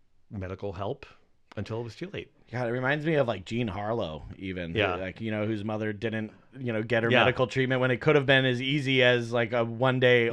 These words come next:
Speaker 2: overnight hospital stay. You know, now we lose this icon, you
Speaker 1: Yeah.
Speaker 2: know?
Speaker 1: And then the, the, you know, the weirdest part is that he died kind of of the same thing not too, not too long after her.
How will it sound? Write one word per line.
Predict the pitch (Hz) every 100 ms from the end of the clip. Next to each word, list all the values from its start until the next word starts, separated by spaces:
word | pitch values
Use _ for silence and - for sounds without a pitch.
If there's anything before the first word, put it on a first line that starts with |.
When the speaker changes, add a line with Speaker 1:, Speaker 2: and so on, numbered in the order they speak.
| 110
Speaker 2:
overnight | 131 127 113
hospital | 127 131 123 113
stay. | - 120 110 110 110 - - -
You | 139
know, | 127
now | 123
we | 120
lose | 120 127 117
this | 110
icon, | 90 110 127 107 90 90 104
you |
Speaker 1:
Yeah. | 117 101
Speaker 2:
know? | 90 101
Speaker 1:
And | 143
then | 156 156
the, | 139 131 127
the, | 131 123 113 139
you | 123
know, | 101 95
the |
weirdest | 98 101 101 98 -
part | - 92 101 113
is | 92 95
that | 95
he | - 98
died | 95 92 90 90 92 -
kind | - 233
of | 151
of | 90
the | 90
same | - 98
thing | 95 123 139 101 107 120 _
not | 110 113 -
too, | - 117 117 110 _ _ _ _ _ 110
not | 107 123
too | 147
long | 143 143
after | 160 - 85
her. | 90 85